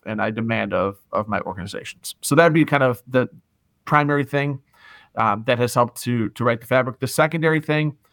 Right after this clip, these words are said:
would be that as my first, I have four children, as my first two kinda came in fifteen months apart,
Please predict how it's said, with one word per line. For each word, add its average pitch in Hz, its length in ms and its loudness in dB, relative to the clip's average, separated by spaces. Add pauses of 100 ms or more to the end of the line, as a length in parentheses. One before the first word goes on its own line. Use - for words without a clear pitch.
(320)
would 135 120 -2
be 139 100 2
that 127 240 2
as 131 240 2
my 135 480 2 (640)
first, 156 280 4
I 135 120 4
have 123 120 -2
four 139 160 2
children, 113 460 -2 (100)
as 123 220 0
my 120 100 2
first 139 280 -2
two 135 120 2
kinda 120 220 -4
came 120 180 -4
in 117 120 -4
fifteen 117 320 -4
months 117 160 0
apart, 127 420 2